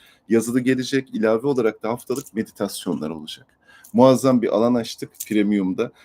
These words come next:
E, çünkü bu abonelikleri açtık artık. İçerik üretelim diye Instagram'da yine aynı şekilde, YouTube katıl aynı şekilde. Dilediğinizi seçin, yararlanın, katkı olsun. Amaç burada hayatımız kolaylaşsın.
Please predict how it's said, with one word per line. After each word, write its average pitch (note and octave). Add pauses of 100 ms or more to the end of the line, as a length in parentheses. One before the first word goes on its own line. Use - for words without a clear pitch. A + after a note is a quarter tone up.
(140)
E, G#2
çünkü A2+
bu A#2
abonelikleri A#2
açtık -
artık. A#2
İçerik G#2+
üretelim A2
diye A2+
Instagram'da G#2+
yine G#2
aynı G#2
şekilde, G2+
YouTube G2+
katıl G#2+
aynı G#2
şekilde. G#2 (300)
Dilediğinizi C3
seçin, D3 (420)
yararlanın, C3+
katkı B2
olsun. C#3 (260)
Amaç D3+
burada A2
hayatımız A#2+
kolaylaşsın. B2+